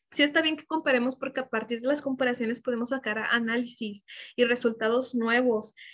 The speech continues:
y podemos orientarnos y sacar nuevas ideas, que es justamente eso, que evolucione, que todo evolucione y se mueva y se adapte. Entonces, podríamos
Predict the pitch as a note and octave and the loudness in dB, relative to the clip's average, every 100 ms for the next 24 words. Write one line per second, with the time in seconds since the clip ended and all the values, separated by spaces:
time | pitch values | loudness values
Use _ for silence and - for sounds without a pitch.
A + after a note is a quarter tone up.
0 | _ B3 B3 A3+ A3 B3 D4 C4 A3+ A3+ | _ -4 0 2 2 2 2 2 2 0
1 | A3 A3+ B3+ - A3+ G#3+ G#3+ - A#3+ C4+ | -2 0 0 -2 -8 -10 -12 -2 0 2
2 | C4 C4 C4 A#3 A3+ A#3 B3+ - C#4 - | 2 0 0 0 0 0 -4 -4 -6 -4
3 | C4 B3+ B3 A3+ A#3 B3+ A#3 A3 G#3 G#3+ | 0 0 0 -2 -2 -2 -6 -4 -4 0
4 | A3 A3 B3 C4+ C4+ A#3+ - B3+ C#4+ D4 | 0 0 2 2 2 -4 0 4 6 4
5 | C4 A#3 A#3+ B3+ D4 B3 A3 G#3+ A#3+ C4+ | 0 0 -2 -2 -4 -4 -4 -2 -2 -2
6 | C4+ G#3+ G#3+ G#3+ - - _ _ _ - | -2 -2 -2 -4 -12 -14 _ _ _ -20
7 | - _ - A#3+ A#3+ A#3 A#3 A#3+ C4+ C#4 | -20 _ 0 0 2 0 0 0 4 4
8 | C4+ - _ _ _ - A#3+ A#3+ C4 D4 | 2 -10 _ _ _ 2 4 4 2 0